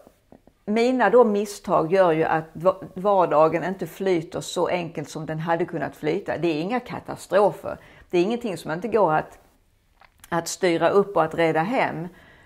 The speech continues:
Men det skapar ändå ett merarbete och det skapar en, en viss irritation hos mig därför att det, det blir omständigare saker och ting. Jag måste anpassa och jag måste,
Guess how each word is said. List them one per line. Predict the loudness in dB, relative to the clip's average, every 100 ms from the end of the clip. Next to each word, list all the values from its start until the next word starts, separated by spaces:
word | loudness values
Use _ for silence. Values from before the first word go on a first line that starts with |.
| _ _ -4
Men | 0 2
det | 2
skapar | 2 4 4 4 2
ändå | 2 2
ett | 0
merarbete | 0 -2 2 2 2 0 -2 -6
och |
det | -8
skapar | -2 2 2 2 0
en, | -2
en | -6 -4
viss | -4 -4
irritation | -6 -4 -2 -4 -2 -2 -2
hos | -4 -4
mig | -2 -2 -2
därför | -2 -2 -2
att | -2 -4 -4
det, | -2 0 -2 -12 _ _ _ _ _ _
det | 0 2
blir | 4 2 4
omständigare | 4 4 0 0 0 0 -2 -4 -6
saker | -6 -8 -10
och | -12
ting. | -12 -12 -2
Jag | 0 2
måste | 0 -2 -4
anpassa | -2 -2 -4 -4 -6 -4 -4
och | 0 0
jag |
måste, | 0 -4 -4 -4 -4